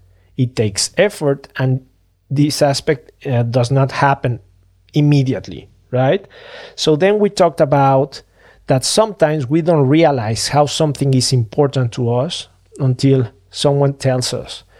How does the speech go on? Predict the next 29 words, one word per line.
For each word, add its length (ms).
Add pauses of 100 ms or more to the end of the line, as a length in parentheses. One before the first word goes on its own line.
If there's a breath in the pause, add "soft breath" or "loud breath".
(200 loud breath)
So 160
this 240
goes 280
back 340
to, 300 (300 soft breath)
it's 220
economy, 480
stupid. 600 (180)
Once 240
we 220
are 120
clear 340
that 200
we 160
need 220
this 280
energy, 600 (640 soft breath)
I 80
would 160
like 240
you 80
to 120
focus 600 (180)
on 260 (100)
which 420
one 300
of 120
the 140
dimensions 1040